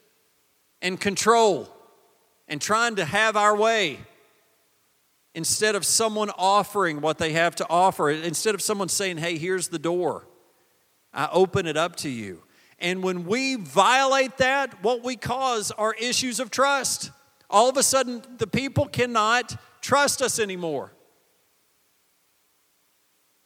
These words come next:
It's our responsibility to open up to the Lord. Open up, he says, "If you'll just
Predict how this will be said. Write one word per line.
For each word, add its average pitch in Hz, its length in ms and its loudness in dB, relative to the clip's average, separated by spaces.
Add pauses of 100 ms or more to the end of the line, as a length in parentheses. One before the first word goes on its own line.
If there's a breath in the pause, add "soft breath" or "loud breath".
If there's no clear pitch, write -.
(520)
It's - 280 -4
our 220 320 2
responsibility 202 1000 -2
to 175 220 -8
open 240 460 2
up 226 420 -4
to 202 140 -6
the 185 120 -4
Lord. 180 640 2 (1000 soft breath)
Open 240 400 -2
up, 233 220 -6
he 214 80 -8
says, 196 260 -6
"If 175 100 -14
you'll 220 120 -6
just 202 180 -6